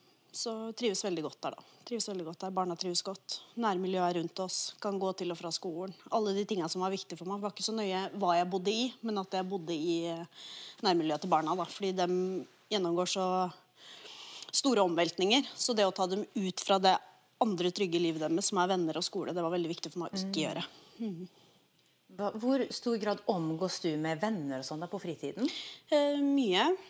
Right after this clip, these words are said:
Speaker 1: Jeg har, eh, veldig heldig som har, mm, mange fine, stabile, trygge mennesker i livet mitt. Så både, mm,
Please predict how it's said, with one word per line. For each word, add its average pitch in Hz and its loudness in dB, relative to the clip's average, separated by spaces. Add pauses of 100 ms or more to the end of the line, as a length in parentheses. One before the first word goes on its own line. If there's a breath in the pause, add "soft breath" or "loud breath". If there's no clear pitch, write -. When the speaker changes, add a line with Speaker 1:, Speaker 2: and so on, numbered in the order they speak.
(200 loud breath)
Speaker 1:
Jeg 254 0
har, 208 2
eh, 202 -4
veldig 185 -2
heldig 170 -2
som 185 -4
har, 165 -4
mm, 196 -6
mange 175 -6
fine, 170 -8
stabile, 170 -8
trygge 175 -8
mennesker 165 -6
i 160 -4
livet 156 -4
mitt. 202 -12 (1080 loud breath)
Så - 4 (640 loud breath)
både, 240 6
mm, 233 0